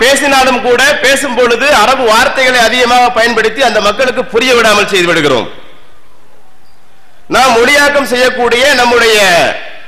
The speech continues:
குர்ஆன் மற்றும் நபிமொழிகளிலே பார்த்தால், அங்கும் கூட அரபு வார்த்தைகள் அதிகமாக கலப்பு இருக்கக்கூடிய காரணத்தினால் படித்து அவர்களால் புரிந்து கொள்ள முடியவில்லை. இப்படி ஒரு நிலையும் இருக்கிறது.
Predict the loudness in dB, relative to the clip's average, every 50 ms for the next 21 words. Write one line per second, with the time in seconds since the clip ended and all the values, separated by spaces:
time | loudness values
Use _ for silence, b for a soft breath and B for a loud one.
0 | -14 -14 -14 -14 -14 -16 -16 -16 -16 -14 -8 -4 0 0 2 2 4 4 4 2
1 | 2 2 2 0 0 0 0 0 2 2 0 0 2 2 2 2 2 2 2 2
2 | 2 2 2 2 2 2 2 2 2 2 2 2 2 0 -2 0 0 0 2 2
3 | 2 2 2 2 2 2 2 2 2 0 0 0 0 0 0 0 0 2 2 0
4 | 0 0 0 0 0 0 -2 -2 -2 -2 -2 0 0 0 0 0 0 0 2 0
5 | -2 -2 0 0 0 0 0 0 0 -2 0 0 -2 -2 0 2 2 2 2 2
6 | 2 0 0 0 -2 -2 0 0 0 0 2 2 0 2 0 0 0 0 0 -2
7 | -2 -4 -6 -10 -14 -14 -14 -16 -16 -16 -16 -16 -16 -16 -16 -16 -16 -16 -16 -12
8 | -8 -8 -6 -4 -2 0 0 2 2 2 2 2 2 2 2 2 2 2 2 2
9 | 0 2 0